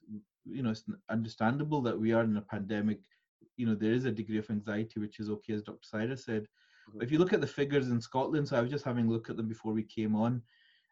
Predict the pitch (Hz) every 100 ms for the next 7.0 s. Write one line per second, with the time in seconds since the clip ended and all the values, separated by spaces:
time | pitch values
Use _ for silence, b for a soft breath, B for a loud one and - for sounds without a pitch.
0 | - 110 107 104 107 107 _ - 131 123
1 | - 160 165 165 151 131 117 120 117 -
2 | 117 127 143 131 123 110 117 117 - 113
3 | 113 113 113 110 123 98 104 104 95 110
4 | 110 - 120 120 _ _ _ _ 110 -
5 | 113 113 107 110 110 110 - _ _ _
6 | _ _ - 147 151 - 123 120 120